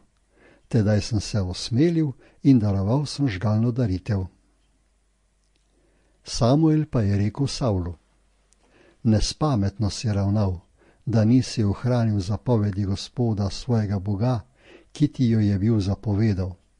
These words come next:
Kajti zdaj bi Gospod zavedno potrdil tvoje kraljestvo nad Izraelom.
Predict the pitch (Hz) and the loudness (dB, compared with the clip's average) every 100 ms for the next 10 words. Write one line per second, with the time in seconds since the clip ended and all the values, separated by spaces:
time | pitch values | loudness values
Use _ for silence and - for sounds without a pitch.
0 | _ _ _ _ - _ - 120 110 131 | _ _ _ _ -20 _ 0 2 2 2
1 | 110 90 127 147 120 113 117 - - 135 | 0 2 0 0 0 0 0 -4 -2 0
2 | 120 98 117 107 147 135 127 - 117 - | 0 -2 -4 0 0 0 0 -2 -4 -2
3 | 143 131 110 104 - 127 131 117 - 113 | -2 0 -2 -4 -4 -2 0 0 -2 -2
4 | 101 123 117 - 113 101 95 95 104 101 | 0 0 -2 -4 -2 0 0 -2 -2 0
5 | 127 95 92 | 0 0 -4